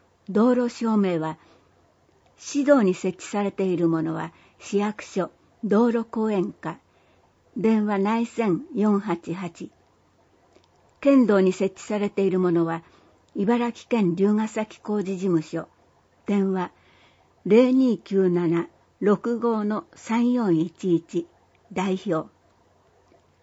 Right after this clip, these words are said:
公園内に設置されている街灯は市役所、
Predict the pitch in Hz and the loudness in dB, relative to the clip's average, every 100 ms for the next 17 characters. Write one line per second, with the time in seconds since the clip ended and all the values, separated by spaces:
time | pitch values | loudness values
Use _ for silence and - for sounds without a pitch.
0 | _ - 269 285 285 262 269 240 190 185 | _ 4 6 6 4 2 0 0 0 0
1 | 202 196 - 220 208 208 202 185 175 196 | -4 -4 -6 -4 -4 -4 -2 -2 -4 -6
2 | 208 202 180 165 165 _ _ _ - 220 | -4 -4 -2 -4 -8 _ _ _ -6 -2
3 | 226 - - 196 180 | -2 -6 -8 -4 -4